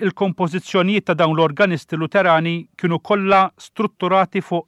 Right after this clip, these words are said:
il-forma koral, li hija il-forma per eċċellenza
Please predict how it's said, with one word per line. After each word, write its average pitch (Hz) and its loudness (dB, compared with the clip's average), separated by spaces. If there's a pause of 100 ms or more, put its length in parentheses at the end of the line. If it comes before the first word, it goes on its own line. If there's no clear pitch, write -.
il-forma 165 0
koral, 135 -4 (800)
li 185 0
hija 170 4
il-forma 175 0
per 151 -2
eċċellenza 190 -2